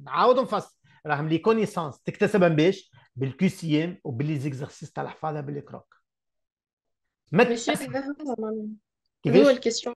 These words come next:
Speaker 2: يقول لك، آه، expliquer en exploitant votre connaissance.
Speaker 1: بيان سور، هما ديما يقول لك expliquer le résultat ولا expliquer en utilisant vos connaissances. هو الأكثرية ديما en utilisant vos
Speaker 2: معناها
Speaker 1: connaissances.
Speaker 2: vos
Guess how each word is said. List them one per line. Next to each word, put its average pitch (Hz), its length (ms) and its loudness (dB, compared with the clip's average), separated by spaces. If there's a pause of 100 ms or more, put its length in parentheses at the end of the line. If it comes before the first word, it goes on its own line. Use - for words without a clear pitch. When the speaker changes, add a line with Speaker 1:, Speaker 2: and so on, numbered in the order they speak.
(120)
Speaker 2:
يقول 240 160 -4
لك، 226 220 -4
آه، 202 280 0
expliquer 214 640 -2
en 214 320 2
exploitant 214 520 -4
votre 208 380 -10
connaissance. 208 520 -10 (540)
Speaker 1:
بيان 240 260 4
سور، - 220 4
هما 262 140 6
ديما 180 280 2
يقول 196 200 0
لك 226 140 -2
expliquer 165 440 -2
le 151 80 2
résultat 139 520 0
ولا 339 200 -2
expliquer 220 400 -6
en 196 380 -4
utilisant 175 400 -4
vos 147 200 -6
connaissances. 196 480 -8
هو 240 140 6
الأكثرية 262 360 4
ديما 247 280 0
en 208 180 -4
utilisant 220 380 -6
vos - 40 -2
Speaker 2:
معناها 254 260 4
Speaker 1:
connaissances. 240 60 2
Speaker 2:
vos 247 120 -2